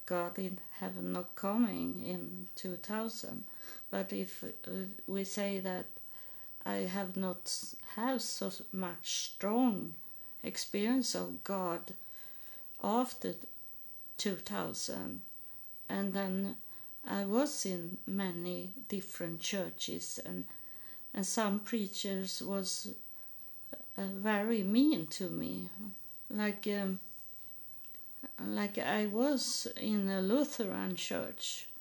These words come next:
I was to, to their, uh, priest there, their leader for church. And I say, "I am,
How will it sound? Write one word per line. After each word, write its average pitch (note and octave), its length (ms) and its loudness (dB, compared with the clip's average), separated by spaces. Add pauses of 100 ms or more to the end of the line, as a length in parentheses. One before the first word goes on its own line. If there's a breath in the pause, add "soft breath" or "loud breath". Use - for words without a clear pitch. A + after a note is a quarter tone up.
(340 loud breath)
I G#3 80 2
was C#4 440 6
to, F#3 480 0 (200)
to F#3+ 280 -2
their, F3+ 440 -2 (1200 loud breath)
uh, G3 260 2 (120)
priest F#3+ 480 4
there, F#3 400 0 (560 loud breath)
their F#3+ 340 -2
leader F#3+ 600 0 (340)
for - 180 -2
church. F#3 640 -2 (440 loud breath)
And A3+ 180 6
I A#3+ 80 8
say, C4 320 6
"I A3+ 120 4
am, A3 320 4